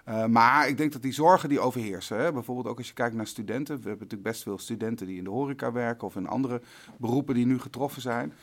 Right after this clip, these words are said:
Ehm, het kabinet zegt dan, eh, ja, leen maar meer. Nou ja, lijkt me buitengewoon slecht idee in deze tijden om, eh, meer te lenen. Nou was ik altijd al tegen dat, eh, vermalen daar de leenstelsel. Vond ik al een schande dat je zou moeten lenen.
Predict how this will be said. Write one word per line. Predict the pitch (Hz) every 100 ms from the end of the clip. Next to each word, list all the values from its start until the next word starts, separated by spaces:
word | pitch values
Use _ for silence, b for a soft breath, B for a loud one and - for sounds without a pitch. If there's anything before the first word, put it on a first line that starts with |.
| B B B
Ehm, | - 120 117 117 117 120
het | 120 -
kabinet | 139 135 143 147
zegt | 131 -
dan, | 131 117 117
eh, | 110 110
ja, | 120
leen | 113 113 147
maar | 143 139
meer. | 139 143 165 B B B B
Nou | 113
ja, | 98
lijkt | 98 104
me | 110
buitengewoon | 104 113 113 117 110
slecht | 135 120 120
idee | 120 120 117
in | 113
deze | 113 110 117
tijden | 127 117 107 98
om, | 110 110
eh, | 104
meer | 113 117
te | 117
lenen. | 110 113 131
Nou | 113 104
was | 101
ik | 107
altijd | 104 113 117 135
al | 135
tegen | 127 120 117
dat, | 107 -
eh, | 120 117
vermalen | 117 123 117 123 117 110
daar | 117 117
de | 110
leenstelsel. | 110 117 - 127 120 104
Vond | - 113
ik | 127
al | 117
een | 120
schande | - 143 123 120
dat | 117
je | 117
zou | 113
moeten | 113 120 117
lenen. | 113 113 120